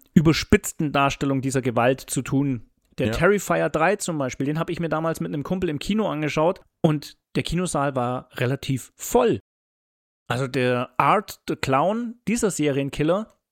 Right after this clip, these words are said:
Speaker 1: hat auch eine unglaublich riesige Fangemeinde, aber die Terrifier-Reihe,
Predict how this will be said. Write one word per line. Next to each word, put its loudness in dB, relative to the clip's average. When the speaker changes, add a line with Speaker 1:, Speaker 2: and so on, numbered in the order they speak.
Speaker 1:
hat 0
auch 4
eine -4
unglaublich -2
riesige -4
Fangemeinde, -2
aber 2
die -4
Terrifier-Reihe, 0